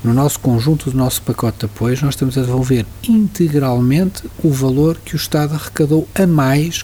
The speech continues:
com o crescimento das receitas do iva. Isto é, aquelas receitas a mais que o Estado arrecada porque, em resultado da inflação, nós pegamos nessas receitas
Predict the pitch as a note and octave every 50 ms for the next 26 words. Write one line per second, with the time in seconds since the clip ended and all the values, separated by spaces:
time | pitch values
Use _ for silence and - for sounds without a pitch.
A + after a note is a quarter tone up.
0 | - - - D#3+ D#3+ D#3+ D#3 - - - D3+ D#3 D3+ - - D3 - - - D#3
1 | D3 D3 D3+ C#3+ - - - - C#3 D3 D#3+ E3 E3+ E3 E3+ D3+ C#3 A#2+ A2+ A#2+
2 | A#2+ A2 - - - - - - - - - - - - D3 - - - D#3 B2
3 | G#2 G2+ - - - - - - - - - - - - - - - G3 G3 F#3+
4 | D#3+ - - - F#3+ F3 - F3 D3+ C3 C#3 B2+ A#2 G#2+ G2+ G2+ G#2 - - G2+
5 | - - - D3 C#3+ C3+ C3+ C3+ - - G2+ G#2 - A#2+ A#2 G#2 G2+ G#2 G2 -
6 | - - - - - - - - - - - - - - - C#3+ A#2+ - D3+ C#3
7 | C#3+ C#3 B2+ C3 B2+ C3 B2+ - D#3 D3 C#3+ A#2+ A#2 B2+ D3 D3+ D3 - - C#3
8 | B2+ A#2 G#2 - - - A#2 A2 A#2 D3+ G3 - - - - - - - - -
9 | C3 C3 B2+ A#2+ - - - C#3+ C#3+ C3+ C3 - C3+ B2 - - B2 A2+ - -
10 | - - C#3 D#3 D#3 - E3+ D#3+ -